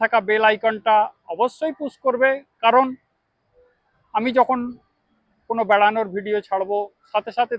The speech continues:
তোমাদের কাছে আপডেট পাবে তোমরা। আর আমার চ্যানেলটা অবশ্যই লাইক এবং শেয়ার করবে, আর লাইক শেয়ার করে আমাকে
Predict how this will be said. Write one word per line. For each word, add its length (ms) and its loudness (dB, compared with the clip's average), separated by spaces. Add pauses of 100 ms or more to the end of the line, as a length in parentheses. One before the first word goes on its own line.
তোমাদের 300 -4
কাছে 280 -4 (2500)
আপডেট 380 -2 (280)
পাবে 200 2 (100)
তোমরা। 260 -12 (680)
আর 220 6 (960)
আমার 280 0
চ্যানেলটা 440 0 (440)
অবশ্যই 540 2 (400)
লাইক 260 2 (320)
এবং 200 0 (160)
শেয়ার 240 0 (100)
করবে, 260 2 (1900)
আর 220 6 (400)
লাইক 260 2 (100)
শেয়ার 280 0
করে 120 0 (100)
আমাকে 280 -2